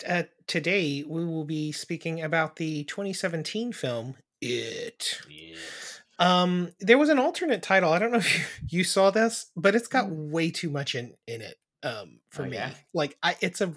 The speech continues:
Speaker 1: really <laughs> bad title. It's
Speaker 2: Oh, was it the,
Speaker 1: it
Speaker 2: uh, Losers Group?
Speaker 1: Yeah, so it's, it's It in capitali-, capitalization, colon, part one,
Speaker 2: Yeah.
Speaker 1: M dash, the Losers <laughs> Club.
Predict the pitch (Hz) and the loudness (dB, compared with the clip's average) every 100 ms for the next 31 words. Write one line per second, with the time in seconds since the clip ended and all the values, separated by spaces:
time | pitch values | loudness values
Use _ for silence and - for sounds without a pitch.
0 | - 143 135 127 - - - - 147 147 | -6 -6 -4 -8 -10 -12 -6 2 4 4
1 | 135 - - - 170 - 127 120 139 143 | 0 -8 -14 -4 -4 0 -2 -2 -4 -6
2 | 143 135 123 117 107 92 95 101 110 120 | -6 -6 -4 -2 -4 -6 -8 -10 -12 -14
3 | - - - _ _ _ - - 180 233 | -12 -14 -16 _ _ _ -18 -14 2 8
4 | 240 196 - 233 220 226 - - 214 214 | 8 6 8 8 8 2 0 0 0 0
5 | - _ _ - 175 247 254 - - 214 | -8 _ _ 2 6 6 4 -10 -4 -2
6 | 190 - 170 208 214 240 247 - - 208 | 0 2 2 2 4 4 2 -2 2 2
7 | 208 202 180 175 - 208 208 _ _ _ | 2 -2 0 -2 0 -2 -4 _ _ _
8 | - - 208 202 190 180 170 _ _ _ | -2 6 6 6 4 2 -2 _ _ _
9 | - 214 220 - 175 196 220 156 139 139 | 6 8 8 2 -2 4 6 4 0 -6
10 | _ _ _ 104 185 190 185 160 143 131 | _ _ _ 2 6 6 6 6 6 4
11 | - - - - 147 147 151 165 151 151 | 0 -4 -6 -4 2 4 4 4 2 4
12 | - - 139 - - 208 | 4 2 0 -2 6 6